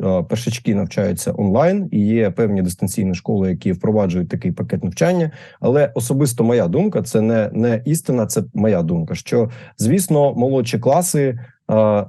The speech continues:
набагато ефективніше, коли ці діти навчаються вживу. Чому? Тому що, окрім, е, вміння, навички навіть писати, це ж навичка, яку ми тренуємо, е, для них дуже важливим чинником є соціалізація, тобто,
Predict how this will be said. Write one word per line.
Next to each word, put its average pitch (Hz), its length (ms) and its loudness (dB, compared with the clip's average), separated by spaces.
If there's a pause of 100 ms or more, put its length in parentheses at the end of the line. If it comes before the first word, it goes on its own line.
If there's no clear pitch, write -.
набагато 120 540 2
ефективніше, 147 680 0
коли 120 240 0
ці 117 140 -2
діти 139 280 2
навчаються 117 600 0
вживу. 92 380 -2 (120)
Чому? 95 360 -2 (240)
Тому 127 200 0
що, 120 380 0
окрім, 127 460 0
е, 117 40 -10 (300)
вміння, 107 880 0
навички 117 540 0
навіть 87 300 0
писати, 180 400 0
це 113 160 -2
ж 101 100 -2
навичка, 90 400 -2
яку 87 180 -4
ми 90 120 -2
тренуємо, 160 500 0 (500)
е, 113 400 2 (100)
для 113 140 2
них 196 120 2
дуже 143 200 0
важливим 127 600 0
чинником 143 460 0
є 123 120 0
соціалізація, 113 840 -2
тобто, 104 480 -2